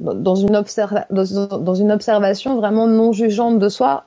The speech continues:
euh, parce que c'est ça qui va permettre, en fait, de, de prendre conscience, euh, de, euh, de tout ce qui nous habite, en fait. Moi, souvent, ce que je dis, c'est que chaque, chaque être humain, c'est un univers à part entière. Et, euh,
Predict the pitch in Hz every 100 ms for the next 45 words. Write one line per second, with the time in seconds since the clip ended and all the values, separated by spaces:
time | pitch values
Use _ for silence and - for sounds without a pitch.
0 | - 190 185 - 214 226 - - 240 208
1 | 190 196 214 220 208 190 208 - - -
2 | 180 170 160 180 - 240 226 202 214 214
3 | - 226 220 - _ _ _ - 185 180
4 | 175 196 202 190 175 170 - _ 202 196
5 | 302 - 233 214 214 202 240 202 185 180
6 | 170 196 196 214 233 - 226 247 269 240
7 | - 247 247 - 277 269 254 - 240 262
8 | 269 233 208 220 220 233 240 240 208 190
9 | 185 185 190 214 202 - 175 175 165